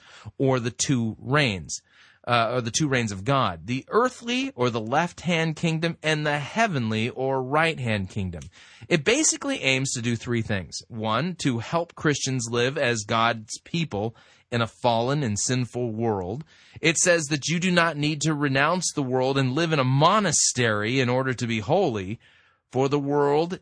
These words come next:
is God's world, and it is good in spite of human sin,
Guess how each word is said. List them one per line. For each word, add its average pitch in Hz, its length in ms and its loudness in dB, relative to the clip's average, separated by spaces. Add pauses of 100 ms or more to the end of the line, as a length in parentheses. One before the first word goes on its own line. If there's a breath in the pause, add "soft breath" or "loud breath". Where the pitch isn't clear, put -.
(100)
is 127 420 0 (400)
God's 165 480 0
world, 101 560 -4 (560)
and 117 160 0
it 113 120 0
is 117 160 -2
good 135 380 2
in 135 220 2
spite 175 400 2
of 160 140 -4
human 107 340 0
sin, 120 420 0